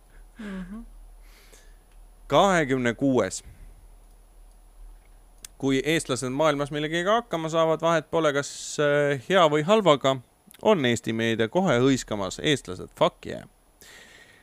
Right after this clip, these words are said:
Speaker 2: Helsingi sadamas peeti sel aastal kinni laevaga Tallinnas saabunud Eesti naine, kelle, äh, kellele tehti rutiinsed, äh, random valikul, äh,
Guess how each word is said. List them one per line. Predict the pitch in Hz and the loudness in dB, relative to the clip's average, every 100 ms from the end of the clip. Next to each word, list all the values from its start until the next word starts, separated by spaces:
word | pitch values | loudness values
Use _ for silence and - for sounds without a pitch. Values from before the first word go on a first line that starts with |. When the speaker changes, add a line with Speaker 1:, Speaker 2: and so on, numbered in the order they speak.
| _ - | _ 4
Speaker 2:
Helsingi | 247 226 220 214 | 4 4 0 2
sadamas | 240 247 156 120 | 4 6 4 2
peeti | - 165 147 131 | 2 2 2 0
sel | 175 185 165 143 131 123 - | 2 4 4 2 0 -2 0
aastal | 160 156 - 123 | 2 2 0 -6
kinni | - 190 196 135 123 | -4 -4 -2 0 2
laevaga | 151 170 151 113 117 | 4 4 4 2 2
Tallinnas | 156 151 110 110 - | 2 0 -2 -4 0
saabunud | 156 143 120 113 | 4 4 2 -2
Eesti | 139 131 104 | -2 -2 -4
naine, | 101 117 135 208 254 226 - _ _ - | -4 -2 -2 -2 -2 -6 -16 _ _ -2
kelle, | 160 196 190 190 185 185 180 _ | 2 4 4 4 4 0 -2 _
äh, | - 127 127 117 117 113 107 _ _ _ _ _ _ _ _ - | -2 0 2 2 0 -2 -6 _ _ _ _ _ _ _ _ -2
kellele | 180 175 131 | 2 2 2
tehti | 151 156 - - 123 120 113 - _ _ _ | 0 -2 -4 -2 0 2 0 -6 _ _ _
rutiinsed, | - 117 - 190 220 208 170 - 156 - 147 | -4 -4 -4 -6 -4 -2 -2 0 -2 -2 0
äh, | 139 135 127 | 2 4 2
random | 143 170 135 127 | 0 -2 -4 0
valikul, | 127 131 - - 120 117 113 113 110 | 0 0 -2 -4 -2 0 0 0 0
äh, | 107 107 | 0 -2